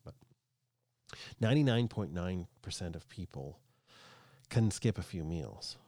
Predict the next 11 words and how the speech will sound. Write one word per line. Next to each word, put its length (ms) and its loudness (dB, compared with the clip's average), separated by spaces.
Now, 340 0
you 100 2
might 180 2
say, 180 -2
like, 160 -6
"Why 640 -2
would 160 -6
I 140 -10
do 200 -10
that?" 260 -14
Well, 320 2